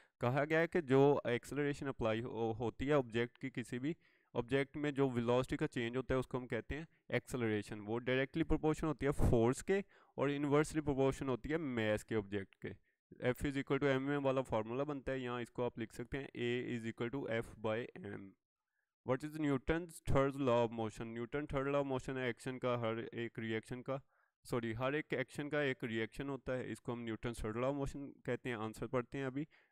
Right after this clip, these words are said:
Newton's third law of motion states that for every action there is an equal and opposite reaction। ट्वेंटी टू देखते हैं, what is the difference between static and kinetic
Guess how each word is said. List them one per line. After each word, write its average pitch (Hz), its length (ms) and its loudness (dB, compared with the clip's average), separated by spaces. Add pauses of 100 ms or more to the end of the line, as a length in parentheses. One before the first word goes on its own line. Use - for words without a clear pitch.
Newton's 156 500 2
third 143 260 6
law 147 120 6
of 135 120 -4
motion 147 320 -2
states 127 480 0
that 127 300 0
for 123 120 4 (140)
every 117 280 2 (100)
action 143 340 -8 (300)
there 139 200 4
is 139 200 -2
an 139 120 -6 (320)
equal 160 380 0 (160)
and 120 260 -4
opposite 117 540 -2
reaction। 104 640 -4 (840)
ट्वेंटी 131 260 -2
टू 170 140 4 (100)
देखते 160 180 4
हैं, 170 140 2
what 143 200 2
is 156 120 -4
the 160 120 2
difference 156 380 -2
between 156 320 -2
static - 640 -2
and 135 220 -6
kinetic 117 680 -2